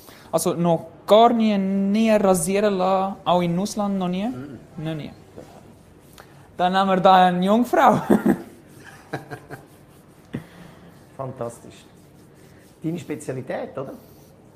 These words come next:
Speaker 1: Nein.
Speaker 3: <laughs> Immer rasieren, natürlich.
Speaker 1: Immer rasieren, ja.
Speaker 3: Pedro, natürlich, wir reden
Speaker 1: Genau,
Speaker 3: nur über Rasieren
Speaker 1: so,
Speaker 3: jetzt
Speaker 1: nur
Speaker 3: auch.
Speaker 1: Scheiße reden wir wieder im Barbershop.
Speaker 3: Nein, nein, das ist nicht Scheiße.
Speaker 1: Ah! Siehst du, was
Speaker 3: Ich
Speaker 1: so
Speaker 3: weiss
Speaker 1: alles
Speaker 3: nicht,
Speaker 1: da
Speaker 3: warum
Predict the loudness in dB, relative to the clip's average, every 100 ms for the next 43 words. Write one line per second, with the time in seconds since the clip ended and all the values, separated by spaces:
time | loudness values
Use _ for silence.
0 | -20 -18 -12 -4 0 0 2 0 2 0
1 | -4 -10 -18 -20 -18 -6 0 2 2 0
2 | 0 0 0 2 6 8 10 8 8 6
3 | 8 8 6 6 2 -2 -4 -20 -20 -20
4 | -20 -14 -12 -10 -10 -8 -8 -8 -10 -16
5 | -16 -18 -18 -20 -6 -2 0 2 2 0
6 | 0 -2 -4 -4 -2 -2 2 4 8 10
7 | 10 10 8 8 10 8 8 6 4 4
8 | 6 6 6 6 6 2 2 0 2 4
9 | 6 4 2 2 2 2 0 0 0 2
10 | 2 2 2 4 4 4 2 0 -2 -6
11 | -10 -12 -12 -14 -16 -14 -14 -12 -12 -12
12 | -16 -20 -20 -20 -20 -20 -20 -20 -18 -6
13 | -2 0 0 6 6 8 6 4 4 4